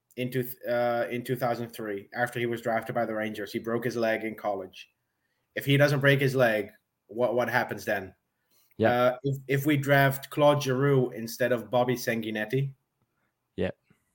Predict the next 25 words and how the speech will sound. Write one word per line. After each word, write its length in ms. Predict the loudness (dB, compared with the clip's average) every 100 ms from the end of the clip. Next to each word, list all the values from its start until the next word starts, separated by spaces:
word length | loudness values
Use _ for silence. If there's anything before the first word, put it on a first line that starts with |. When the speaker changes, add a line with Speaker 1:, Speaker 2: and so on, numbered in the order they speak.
| _ _ _ _ _ _ 2
Speaker 1:
what 240 | 4 6
if 140 | 4
Sharapanov 680 | 2 4 4 2 2 2 0
is 80 | -4
still 200 | -2 0
alive? 380 | 0 0 -4 -8 -16 _ _ _ _ _ _ -10
Speaker 2:
Mm-hmm. 280 | -8 -6 -8 -10 _ -20 -4 2
Speaker 1:
What 140 | 4
if 60 | 10
Speaker 2:
I 60 |
Speaker 1:
Michael 160 | 10 10
Speaker 2:
will, 60 | 10
that 200 | 10 12
Speaker 1:
Sa- 40 |
Speaker 2:
will 120 | 10 10
always 360 | 8 8 4
be 120 | 0
something 580 | -2 2 2 2 -2 -2
that 120 | 2 2
I 80 |
think, 240 | 0 -4 -2
look, 320 | 6 6 4 -6 _ _ 4
I 140 | 10 12
Speaker 1:
Yeah. 80 | 12
Speaker 2:
wasn't, 340 | 10 4